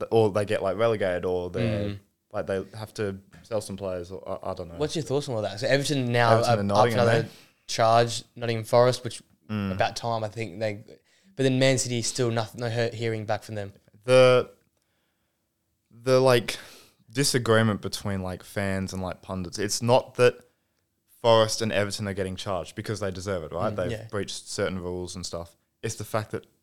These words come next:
Speaker 1: nothing's happened to Man City, nothing's
Speaker 2: Yeah.
Speaker 1: happened to Chelsea, and I know it's, it's a lot, you know, harder than, all right, you,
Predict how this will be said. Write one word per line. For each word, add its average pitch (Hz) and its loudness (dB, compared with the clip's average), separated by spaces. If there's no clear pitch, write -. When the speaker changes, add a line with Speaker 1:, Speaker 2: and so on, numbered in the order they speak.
Speaker 1:
nothing's 101 -12
happened 98 -12
to 101 -20
Man 95 -12
City, 90 -14
nothing's 92 -10
Speaker 2:
Yeah. 104 -10
Speaker 1:
happened 98 -14
to - -20
Chelsea, 92 -12
and 95 -8
I 95 -6
know 101 -2
it's, 101 -10
it's 98 -10
a 101 -10
lot, 92 -6
you 107 -20
know, 95 -12
harder 98 -2
than, 90 -14
all 95 -12
right, 90 -10
you, 92 -12